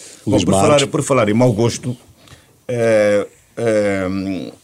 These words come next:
Speaker 1: a se-, a senhora, eh, parece que é a doutora, a engenheira Isabel dos Santos, deu uma entrevista ao Expresso, que aliás faz capa da revista, que é aliás o melhor produto da imprensa portuguesa, na minha opinião. Ehm, então, nessa entrevista, eh,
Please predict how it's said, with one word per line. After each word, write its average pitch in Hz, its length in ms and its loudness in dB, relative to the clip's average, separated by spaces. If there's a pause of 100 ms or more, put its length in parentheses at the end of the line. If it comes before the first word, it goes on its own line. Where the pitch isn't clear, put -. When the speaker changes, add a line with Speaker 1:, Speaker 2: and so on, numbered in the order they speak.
(200)
Speaker 1:
a 120 140 0
se-, - 280 -10 (220)
a 107 40 -2
senhora, 101 480 -4
eh, 110 140 -4
parece 127 200 -4
que 131 60 -2
é - 20 0
a - 20 -2
doutora, 120 260 -2
a - 20 4
engenheira 101 420 -2
Isabel 101 340 -2
dos - 120 -10
Santos, 92 280 -6 (640)
deu 107 140 0
uma 113 120 0
entrevista 107 340 -6
ao - 20 -8
Expresso, - 480 -8 (160)
que - 100 -12
aliás 85 260 -6
faz 92 240 -8
capa 95 300 -10
da 98 100 -10
revista, 90 460 -10 (320)
que 87 100 -12
é 87 80 -6
aliás 85 300 -6
o 85 60 -6
melhor 95 200 -2
produto 87 500 -8
da 90 80 -6
imprensa 85 360 -8
portuguesa, 90 380 -10
na 87 100 -10
minha 85 180 -8
opinião. - 280 -16 (960)
Ehm, 110 580 0 (440)
então, 135 260 2
nessa 160 240 2
entrevista, 107 680 0
eh, 104 760 0